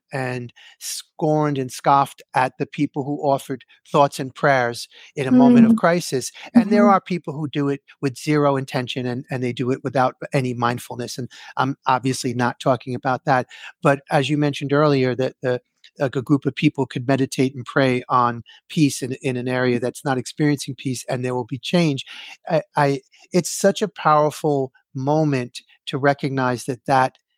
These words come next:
Speaker 1: is truth and that that exists and that we have, we have to commit to it and we have to have faith and we have to tap into it.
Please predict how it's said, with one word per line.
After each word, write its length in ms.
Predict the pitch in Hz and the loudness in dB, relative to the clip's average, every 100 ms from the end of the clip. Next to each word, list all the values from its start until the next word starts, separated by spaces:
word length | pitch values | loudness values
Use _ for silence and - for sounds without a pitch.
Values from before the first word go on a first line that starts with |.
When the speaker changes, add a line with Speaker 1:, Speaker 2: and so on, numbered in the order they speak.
| _ _ - | _ _ -8
Speaker 1:
is 200 | 127 - | -8 -6
truth 400 | - - 131 98 _ _ _ _ _ | -10 -4 -4 -6 _ _ _ _ _
and 180 | 139 127 | -6 0
that 220 | 127 131 - _ - | 0 0 -4 _ -2
that 320 | 139 139 143 | 2 2 0
exists 600 | 139 120 127 151 151 - | -8 -8 0 0 0 -8
and 180 | 151 135 | -8 -4
that 180 | 135 - | -4 -4
we 140 | 135 135 | -6 -2
have, 220 | 135 131 _ - - | -2 -4 _ -12 -2
we 120 | 156 | 0
have 160 | 156 - | 0 -2
to 220 | 127 131 _ _ _ | -10 -10 _ _ _
commit 340 | - 151 214 - | -4 0 0 0
to 160 | 226 | 0
it 100 | 214 | 0
and 60 | 156 | 0
we 80 | 139 | -2
have 180 | 131 | -4
to 120 | - 131 | -4 -8
have 120 | 117 | -4
faith 280 | - 160 151 | -2 -2 -2
and 100 | 135 | -6
we 60 | |
have 120 | 127 | -8
to 80 | - | -10
tap 320 | - 127 123 | -4 -4 0
into 340 | 196 247 - 123 | -2 -2 -2 -2
it. 180 | 123 | -2